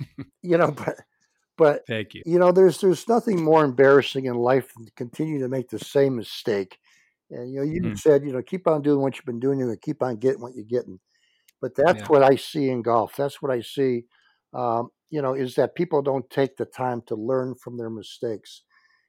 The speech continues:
Speaker 2: And,
Speaker 1: Hmm.
Speaker 2: and that's why when I work with my competitive golfers, when I work with my, my girls on the team,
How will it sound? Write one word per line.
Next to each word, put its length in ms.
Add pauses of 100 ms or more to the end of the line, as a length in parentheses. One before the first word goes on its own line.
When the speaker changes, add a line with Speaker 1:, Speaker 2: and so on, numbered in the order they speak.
(140)
Speaker 2:
And, 360
Speaker 1:
Hmm. 100
Speaker 2:
and 140
that's 320
why 400 (420)
when 260
I 140
work 340
with 120
my 140
competitive 520
golfers, 440
when 120
I 60
work 280
with 100
my, 260
my 160
girls 500 (100)
on 160
the 100
team, 360